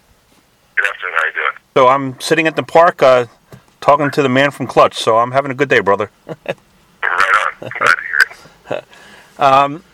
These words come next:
Speaker 2: yeah, so, um, I know my interview, I'm, I'm gonna stick to, uh, Psychic Warfare and, you know, the album and the upcoming tour, but I, I gotta just touch base for a couple minutes, Neil,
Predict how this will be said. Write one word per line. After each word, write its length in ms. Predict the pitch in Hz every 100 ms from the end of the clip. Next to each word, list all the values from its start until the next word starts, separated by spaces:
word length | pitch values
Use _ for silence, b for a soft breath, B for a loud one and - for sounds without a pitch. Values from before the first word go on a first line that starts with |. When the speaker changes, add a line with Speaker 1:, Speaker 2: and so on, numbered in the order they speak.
| -
Speaker 2:
yeah, 220 | 226 233
so, 360 | 156 202 202 165
um, 340 | 175 175 170
I 100 | 156
know 400 | 170 185 180 160
my 240 | 143 165 156
interview, 340 | 175 160 160
I'm, 200 | 143 131
I'm 100 | 127
gonna 180 | 139 131
stick 300 | - 160 -
to, 260 | - 151 143
uh, 160 | 131 127
Psychic 440 | - 151 143 135
Warfare 540 | 131 135 - 139 143
and, 260 | 135 113 107 - B B B
you 60 | 123
know, 120 | 120
the 180 | 113 113
album 220 | 123 131
and 100 | 113
the 80 | 117
upcoming 380 | 117 - 123 113
tour, 220 | - 131
but 120 | 120
I, 120 | 113 -
I 100 | 113
gotta 260 | 135 143
just 260 | 131 135 127
touch 260 | - - -
base 220 | 127 131
for 120 | -
a 20 |
couple 260 | - 117 123
minutes, 320 | 120 110 -
Neil, 300 | 104 107 110